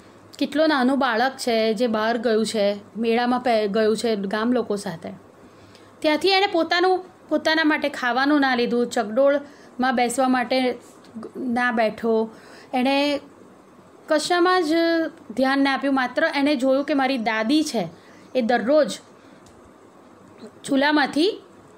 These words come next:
જ્યારે રોટલી ઉતારે છે ત્યારે એનો હાથ દાઝી જાય છે, તો મારે, મારે મારી દાદી માટે આ કામની એક વસ્તુ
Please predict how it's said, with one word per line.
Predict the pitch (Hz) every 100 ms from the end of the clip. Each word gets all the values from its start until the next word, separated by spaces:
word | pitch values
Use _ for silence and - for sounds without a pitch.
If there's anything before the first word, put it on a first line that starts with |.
| - 214
જ્યારે | 262 269
રોટલી | 254 247 240 320
ઉતારે | 320 294 285 262
છે | 285
ત્યારે | 285 262
એનો | 262
હાથ | 240 196 247 262 214
દાઝી | 208 196 202
જાય | 180 170
છે, | 165 185 - - - - - - - - -
તો | 262
મારે, | 254 233 254
મારે | 269 247 269 285
મારી | 262 247
દાદી | 196 214 208 277
માટે | 285 262
આ | 254
કામની | 247 220 220 254 262
એક | 247
વસ્તુ | 208 196 - 277